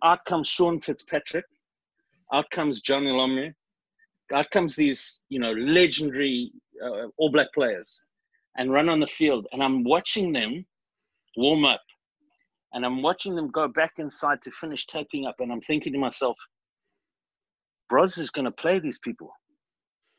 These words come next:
And I was, I, it's still, although it was, you know, maybe four years after being brought back into World Rugby, I was still watching them and going, "I c-, I, I can't believe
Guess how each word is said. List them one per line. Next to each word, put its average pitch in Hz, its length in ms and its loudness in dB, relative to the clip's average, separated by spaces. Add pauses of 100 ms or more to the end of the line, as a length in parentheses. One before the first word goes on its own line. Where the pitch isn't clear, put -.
(140)
And 135 200 4 (120)
I 139 160 -2
was, 147 380 4 (120)
I, 135 200 -2
it's 147 200 -2
still, 196 560 6 (300)
although 160 340 6
it 180 120 2
was, 156 340 -4
you 120 140 -6
know, 117 120 -6
maybe 123 320 -2
four 160 360 0
years 151 480 2
after 135 240 -8
being 135 340 -6 (220)
brought 143 200 0
back 143 180 -2
into 139 220 -6
World 135 240 2
Rugby, 135 340 0 (260)
I 135 60 2
was 147 160 4
still 233 300 2
watching 170 440 2
them 160 240 -2 (460)
and 135 180 -2
going, 143 400 2 (200)
"I - 40 -10
c-, - 220 -12 (100)
I, 107 60 -6 (340)
I - 180 -10
can't 185 160 0
believe 151 280 2